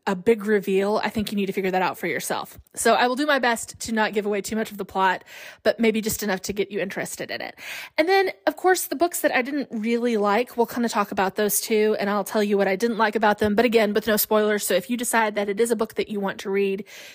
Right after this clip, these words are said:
you can do that without any interference from me. Okay, so let's talk about the books.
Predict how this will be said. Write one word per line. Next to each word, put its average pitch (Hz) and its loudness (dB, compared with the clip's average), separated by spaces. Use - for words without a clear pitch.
you 214 -2
can 190 -4
do 196 -2
that 185 0
without 196 2
any 202 0
interference 180 -6
from 165 -8
me. 143 -8
Okay, 240 0
so - 2
let's 180 4
talk 202 2
about 190 2
the - 0
books. - -4